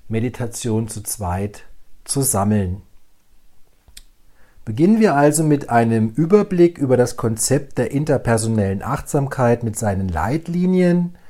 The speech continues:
Und wie auch eine stille Meditation hat auch die Meditation zu zweit sogenannte Leitplanken, nämlich die Leitlinien des Einsichtsdialoges. Und diese helfen, aus den Denk- und Gewohnheitsmustern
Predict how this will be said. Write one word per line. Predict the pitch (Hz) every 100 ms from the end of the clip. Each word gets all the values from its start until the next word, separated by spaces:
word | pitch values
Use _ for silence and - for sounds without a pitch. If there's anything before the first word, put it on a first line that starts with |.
| - - - - - -
Und | 143 143 131
wie | 190 -
auch | 151 -
eine | 131 127 120 110
stille | - 156 190
Meditation | 170 143 139 120 101 - - 107 135 180 226 226 - - -
hat | 131 156
auch | 165
die | 139
Meditation | 131 156 156 131 - 156 170
zu | 143
zweit | 135 - 107 113 143 160 - - - -
sogenannte | 131 131 127 123
Leitplanken, | 110 90 113 143 - 123 107 107 110 - 101
nämlich | 104 110 -
die | 107
Leitlinien | 98 92 156 185 180 180 180 165
des | 117 - -
Einsichtsdialoges. | 95 123 180 202 190 - - 185 175 170 180 175 185 180 - - - - - -
Und | - 139 139 139 -
diese | 202 208 202
helfen, | 117 113 143 208 - 185
aus | 113 143
den | - 127 -
Denk- | 117 180 -
und | 151 135
Gewohnheitsmustern | 113 139 185 147 147 143 143 143 165 - 151 139 135